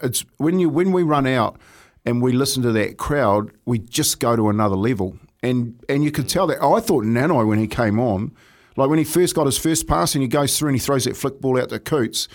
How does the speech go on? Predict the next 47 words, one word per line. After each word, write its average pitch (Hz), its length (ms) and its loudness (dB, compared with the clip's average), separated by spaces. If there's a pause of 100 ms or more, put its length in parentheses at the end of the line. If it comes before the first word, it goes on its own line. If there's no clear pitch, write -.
(280)
and 117 180 0
doesn't 113 380 0
get 143 180 0
him. 117 280 -2 (340)
But 139 240 -2
every 196 260 2
time 160 240 2
he 131 80 0
got 131 160 -2
the 101 80 -6
football 123 400 0
and 117 80 2
every 156 160 2
time 143 240 0
he 113 80 2
hit 156 240 0
someone 107 460 -2
for 131 160 -2
a 113 40 -2
twenty-year-old, 220 680 0 (960)
mate, 160 220 0 (280)
that's 202 200 0
what 214 80 2
I 165 40 2
mean. 160 180 2
Like, 151 140 2
the 131 160 2
ages 190 280 0
of 165 80 2
the 123 40 -2
guys. 107 460 2
If 139 140 -2
you 214 100 2
look 247 140 0
at 170 80 -2
the 139 160 2
ages 170 340 2
of 151 60 2
the 123 80 0
guys, 123 420 0
Queensland 247 640 0
are - 80 -4
on 139 100 2
a, 120 120 0
they're 202 280 0
on 156 80 2
a, 120 160 -2